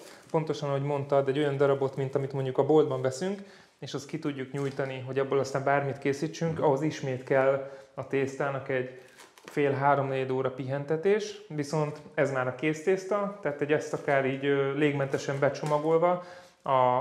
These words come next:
Speaker 1: fagyasztóba is eltehetjük, vagy a hűtőbe, és akkor tudunk belőle dolgozni.
Speaker 2: Így van, de mi itt nem állunk meg, mert egy sajtos masnit fogunk akkor ebből most megkészíteni.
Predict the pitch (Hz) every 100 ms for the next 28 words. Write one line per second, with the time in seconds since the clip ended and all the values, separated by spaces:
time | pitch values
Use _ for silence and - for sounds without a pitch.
0 | - 165 156 151 170 151 143 - 143 139
1 | 147 139 139 151 143 139 127 131 160 175
2 | 175 175 175 - - - 143 147 139 156
3 | 135 131 127 131 131 131 131 151 139 135
4 | 131 127 139 139 - - - 110 110 104
5 | 110 113 113 113 98 95 98 101 113 127
6 | 117 107 107 - - 85 82 - 80 -
7 | 90 - 82 80 80 78 - 85 - 78
8 | 76 78 - 78 - 73 - - 73 71